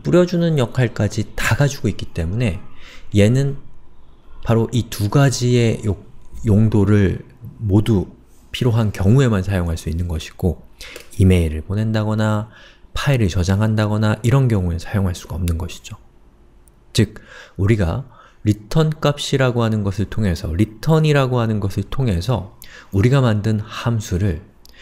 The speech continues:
더 많은 곳에서 재사용할 수 있는 보다 좋은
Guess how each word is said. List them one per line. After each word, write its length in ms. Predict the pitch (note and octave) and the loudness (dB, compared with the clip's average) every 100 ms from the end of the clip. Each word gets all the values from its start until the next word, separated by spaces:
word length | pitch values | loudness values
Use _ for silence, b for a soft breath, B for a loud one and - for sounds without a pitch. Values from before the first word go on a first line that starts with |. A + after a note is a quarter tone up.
| B B | B B
더 140 | - G#2+ | 2 2
많은 500 | E2+ E2 G#2 C#3 C3+ | 2 0 2 2 2
곳에서 760 | C3 B2 A#2+ A2 A#2+ A#2 - | 0 2 0 0 0 -2 -6
재사용할 720 | - - F#2+ A#2 B2+ A#2+ G#2 | -6 0 2 4 2 2 0
수 160 | F#2 F#2 | -2 -4
있는 300 | E2 D#2+ E2 - B B B | -4 -6 -10 -16 B B B
보다 340 | - - F#2+ - | -2 2 2 0
좋은 540 | - - G2 C3 C3+ | -4 2 6 6 2